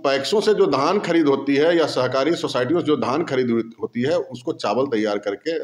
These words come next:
राज्य खाद्य निगम को भेजना होता है। इन पर गंभीर आरोप लगा है। इन्हें एक तरह से नोटिस जारी किया गया है और नोटिस में यह कहा गया है कि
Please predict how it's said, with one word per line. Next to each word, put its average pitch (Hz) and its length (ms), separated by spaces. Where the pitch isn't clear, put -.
राज्य 107 300
खाद्य 107 200
निगम 101 200
को 107 160
भेजना 98 420
होता 76 320
है। - 60
इन 160 180
पर 202 140
गंभीर 151 360
आरोप 117 240
लगा 87 180
है। - 140
इन्हें 131 180
एक 160 580
तरह 139 120
से 147 120
नोटिस 143 340
जारी 165 240
किया 170 240
गया 160 240
है 156 260
और - 1300
नोटिस 127 400
में 165 100
यह 165 140
कहा 151 300
गया 151 260
है 156 180
कि 143 160